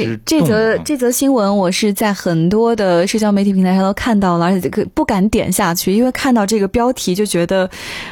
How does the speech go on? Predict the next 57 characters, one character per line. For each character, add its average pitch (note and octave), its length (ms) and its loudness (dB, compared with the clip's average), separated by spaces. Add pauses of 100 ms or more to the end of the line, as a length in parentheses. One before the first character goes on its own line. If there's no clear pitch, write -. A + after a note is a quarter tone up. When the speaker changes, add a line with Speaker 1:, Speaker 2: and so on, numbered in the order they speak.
(160)
Speaker 2:
不 D#4+ 140 2
忍 A3 240 4
直 F#3+ 180 0
视 - 260 -2
啊。 G3+ 220 0
因 B3+ 100 0
为 C4+ 200 2
孙 - 260 0
某 B3 180 2
他 B3+ 240 0
是 A#3 320 0
最 D4+ 140 -2
后 C#4 140 2
一 - 20 -4
次 A3+ 140 0
直 F3+ 180 -2
播 G#3 220 0
呢， G3 100 2
是 G3 140 -2
在 F3+ 120 0
七 G#3+ 200 0
月 G3+ 60 2
十 G3 180 -4
八 A3 200 0
号 A3 280 -2
的 E3+ 260 0 (240)
晚 F3 140 0
上 B3+ 180 0
的 A#3 100 2
九， F3+ 360 -2
呃， F3+ 200 0
七 - 240 -2
点 F#3 300 0
五 F#3 140 0
十 A3+ 100 -2
三 C#4 240 0
分。 D4 240 -2 (380)
那 G#3+ 200 2
在 G#3+ 200 0
最 A3+ 120 0
后 G#3+ 140 0
的 F#3 60 2
直 F#3 120 0
播 F#3+ 140 0
中， - 160 0
他 - 180 0
是 G3 300 0
分 A3+ 220 0
别 F#3 120 2
吃 G#3 220 0
下 G3+ 220 0
了 F3+ 120 0
壁 C#4 320 2
虎 F#3 280 0
和 E3+ 300 2
蜈 G#3+ 220 2
蚣。 C#4+ 320 0